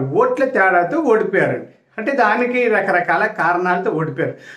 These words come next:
అంటే ఇక్కడ మెజారిటీ ఓట్లు తెలుగుదేశానికి ఉన్నాయన్నది అర్థమవుతుంది. అలాగే రెండు వేల పద్నాలుగులో టీడీపీ తిరుపతి, కాళహస్తి, సచ్చివేడు, వెంకటగిరి ఎమ్మెల్యే స్థానాలు గెలుచుకోగా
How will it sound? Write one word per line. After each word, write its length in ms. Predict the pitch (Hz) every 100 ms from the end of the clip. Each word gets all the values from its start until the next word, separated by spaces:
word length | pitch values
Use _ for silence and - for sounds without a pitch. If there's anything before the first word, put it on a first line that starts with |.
| -
అంటే 140 | 214
ఇక్కడ 200 | 254 233
మెజారిటీ 640 | 170 156 160 226 247 240
ఓట్లు 320 | 233 226 220 254
తెలుగుదేశానికి 800 | 214 220 214 214 202 214 202 185
ఉన్నాయన్నది 720 | 190 196 190 180 180 208 269 170
అర్థమవుతుంది. 520 | 156 175 147 139 127 - - - _ _
అలాగే 440 | 156 208 262 262 247
రెండు 260 | 185 202
వేల 280 | 247 240 247 233 190
పద్నాలుగులో 720 | 190 190 180 160 143 139 175 254 - _ _ _ _ _ _ _ _ _ _ 220
టీడీపీ 840 | 247 254 240 247 185 180 208 - - _ _
తిరుపతి, 720 | 202 214 214 202 - 240 - - _ _ -
కాళహస్తి, 840 | 170 196 190 180 180 220 254 247 _ _
సచ్చివేడు, 680 | - 190 190 214 190 190 185 - - -
వెంకటగిరి 640 | 175 214 233 208 175 165 143 - -
ఎమ్మెల్యే 420 | 160 196 214 196
స్థానాలు 440 | 185 170 160 156 139
గెలుచుకోగా 800 | 143 190 - - 170 131 117